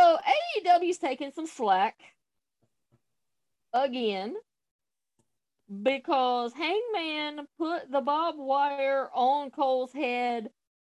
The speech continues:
and people are saying that they kinda were making fun of religion because it kinda resembled the crown of thorns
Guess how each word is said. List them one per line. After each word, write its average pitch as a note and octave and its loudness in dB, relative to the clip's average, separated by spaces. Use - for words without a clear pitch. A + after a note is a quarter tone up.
and B3 -2
people D#4 -2
are C4 2
saying B3 -6
that G#3 -8
they A3+ -8
kinda A3+ -6
were G#3 -6
making A3 -10
fun G#3 -8
of G3+ -8
religion C#4+ -10
because A3 -2
it A3 -2
kinda G#3+ -4
resembled G3+ -4
the F#3 -10
crown G3+ -4
of G3 -6
thorns C4 -2